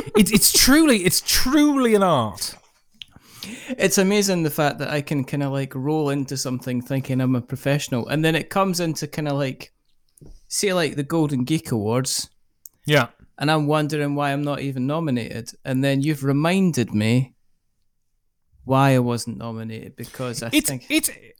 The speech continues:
Speaker 1: you know, I'm, this is my, uh, I'm rehearsing my speech for,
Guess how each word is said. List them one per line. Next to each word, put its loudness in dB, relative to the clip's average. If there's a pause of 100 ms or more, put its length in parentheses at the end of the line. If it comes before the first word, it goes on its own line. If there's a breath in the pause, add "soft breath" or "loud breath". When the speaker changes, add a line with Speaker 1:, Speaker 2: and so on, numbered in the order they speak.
(160)
Speaker 1:
you 0
know, 2 (500)
I'm, 4
this 2
is -2
my, 4
uh, 4
I'm 0
rehearsing 4
my 4
speech 0
for, -2